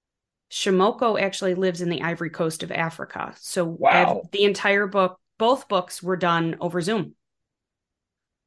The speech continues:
Speaker 2: Over Zoom. So what time of the day, how much is the time difference between where you are in Chicago and the Ivory Coast?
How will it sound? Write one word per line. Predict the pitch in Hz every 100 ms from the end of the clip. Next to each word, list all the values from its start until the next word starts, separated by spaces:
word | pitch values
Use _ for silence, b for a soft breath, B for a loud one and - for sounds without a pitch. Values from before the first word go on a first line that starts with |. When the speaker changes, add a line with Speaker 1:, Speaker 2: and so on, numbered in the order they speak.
| -
Speaker 2:
Over | 147 175 208
Zoom. | 135 190 151
So | - 127 120 117 110 b b b b -
what | 131 208 -
time | 175 190 190 185
of | 143
the |
day, | 131 156
how | 143 190
much | 220 -
is | 139
the | 127
time | 143 165 143
difference | 104 104 95
between | - 104 127 120 113 110 113 123
where | 120 123
you | 123
are | 135 151
in |
Chicago | - 131 127 131 113 107 110
and | 104 101 98 b b
the | 104
Ivory | 110 113 101
Coast? | 123 87 -